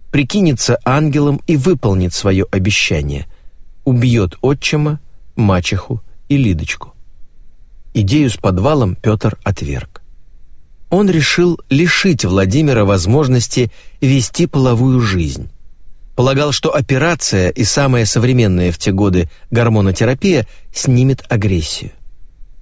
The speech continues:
И выполнил задуманное. Владимир провел в клинике время,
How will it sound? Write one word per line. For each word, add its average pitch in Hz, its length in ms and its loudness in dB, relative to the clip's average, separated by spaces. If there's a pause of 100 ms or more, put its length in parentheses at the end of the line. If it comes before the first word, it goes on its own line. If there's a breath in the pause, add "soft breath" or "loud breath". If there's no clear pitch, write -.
(320)
И 160 120 4
выполнил 85 580 0 (120)
задуманное. 87 640 -2 (1000)
Владимир 165 520 2 (100)
провел 123 360 0
в - 80 -6
клинике 131 460 0
время, 147 420 2